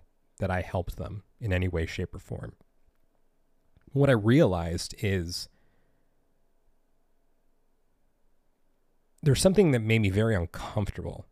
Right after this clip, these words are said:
about receiving those compliments, even though I think I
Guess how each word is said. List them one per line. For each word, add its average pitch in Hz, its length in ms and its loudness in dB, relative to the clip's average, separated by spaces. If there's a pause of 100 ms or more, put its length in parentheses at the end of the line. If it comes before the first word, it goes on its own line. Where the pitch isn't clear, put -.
(120)
about 95 280 -2
receiving 90 520 -6
those 80 160 -6
compliments, - 720 -10 (540)
even 165 280 2
though 135 160 4
I 113 100 0
think - 380 -6
I 95 180 -4